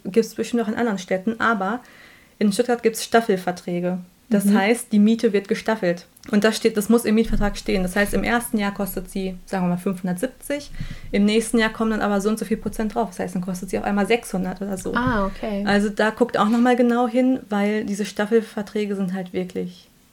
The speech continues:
Speaker 1: Mist.
Speaker 2: Ja.
Speaker 1: <laughs> Äh, klar, gut für den Vermieter, schlecht
Speaker 2: Mhm.
Speaker 1: für den Mieter, weil ja das,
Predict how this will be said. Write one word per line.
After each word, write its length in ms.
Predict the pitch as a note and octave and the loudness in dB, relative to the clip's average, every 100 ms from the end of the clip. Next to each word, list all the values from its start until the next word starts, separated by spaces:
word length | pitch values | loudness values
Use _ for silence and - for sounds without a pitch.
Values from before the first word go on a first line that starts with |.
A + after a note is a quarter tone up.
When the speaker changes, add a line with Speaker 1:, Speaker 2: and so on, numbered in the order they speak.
| _ | _
Speaker 1:
Mist. 540 | - F#3 C4+ - - - - - B3 | -2 0 -2 -4 -4 -2 -4 2 4
Speaker 2:
Ja. 260 | G#3 F#3 - | 6 4 2
Speaker 1:
<laughs> 480 | - - - - - | -10 -12 -12 -12 -2
Äh, 240 | G#3 G3+ G3 | 2 2 0
klar, 280 | - A3 C4+ | 0 4 4
gut 260 | A3+ A#3+ A#3+ | 6 4 6
für 100 | A3 | 4
den 160 | G3+ | 4
Vermieter, 520 | G3 F#3 A#3 D4+ D#4 - _ | 4 2 2 2 -2 -6 _
schlecht 380 | A3+ G#3 G3 F#3 | 2 4 4 0
Speaker 2:
Mhm. 100 | F#3 | 0
Speaker 1:
für 80 | F#3+ | 2
den 160 | B3 | 4
Mieter, 420 | B3+ C4 - C#4 - | 4 2 -2 -4 -6
weil 480 | - G#3 G#3+ A#3 A#3+ - | -8 -4 2 4 2 0
ja 360 | G#3 G#3+ A3+ - - - | -2 0 -2 -4 -8 -2
das, 380 | F3+ G#3+ - - | 0 0 -4 -10